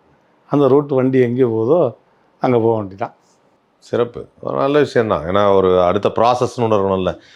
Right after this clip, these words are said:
Speaker 2: ஒரு நடிகனா இருந்து டிராவல் பண்ணி அதுக்கப்புறம் நான் அப்புறம் இப்ப சமீபத்துல வந்து உங்களை ஒரு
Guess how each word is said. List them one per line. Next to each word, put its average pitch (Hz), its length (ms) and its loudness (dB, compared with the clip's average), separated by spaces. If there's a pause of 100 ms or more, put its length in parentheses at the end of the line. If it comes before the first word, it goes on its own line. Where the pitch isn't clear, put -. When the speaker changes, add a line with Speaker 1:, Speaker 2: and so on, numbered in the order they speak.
(160)
Speaker 2:
ஒரு 101 240 2
நடிகனா 113 300 2
இருந்து 101 200 0
டிராவல் 98 400 0
பண்ணி 92 200 -4
அதுக்கப்புறம் 87 460 -2
நான் 110 140 2
அப்புறம் 202 260 0
இப்ப 127 160 0
சமீபத்துல 175 340 0
வந்து 135 300 0
உங்களை 107 220 2
ஒரு 85 400 -2